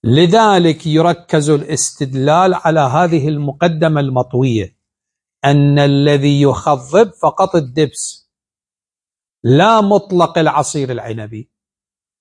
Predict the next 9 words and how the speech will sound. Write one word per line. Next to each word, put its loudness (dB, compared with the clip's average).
فالإمام 0
قال -2
له: -2
"فاشربه"، -2
ولم 2
يشترط -2
فيه -4
ذهاب 0
الثلثين. -8